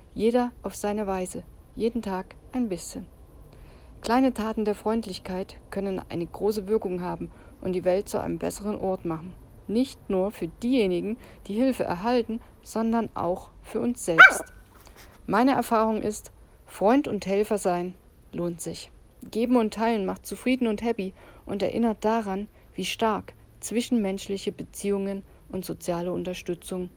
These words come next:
unsere Lebensqualität verbessern können. In Lukas sechs, Vers einunddreißig steht, „Behandelt die Menschen so,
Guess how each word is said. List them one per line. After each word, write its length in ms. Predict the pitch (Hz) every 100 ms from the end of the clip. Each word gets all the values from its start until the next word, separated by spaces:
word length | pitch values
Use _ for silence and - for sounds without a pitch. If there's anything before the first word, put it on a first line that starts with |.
| - -
unsere 280 | 170 175
Lebensqualität 800 | 190 240 220 - 175 175 180 -
verbessern 480 | - - 233 220 175
können. 320 | 175 156 185 - - - - - - - - -
In 140 | 208
Lukas 360 | 262 277 277 -
sechs, 220 | 254 -
Vers 220 | 214 208
einunddreißig 720 | - 214 214 190 190 190 190
steht, 340 | - 185 190 - - - - -
„Behandelt 500 | 180 208 254 269 -
die 80 | 190
Menschen 420 | 196 208 - 185
so, 380 | 180 226 233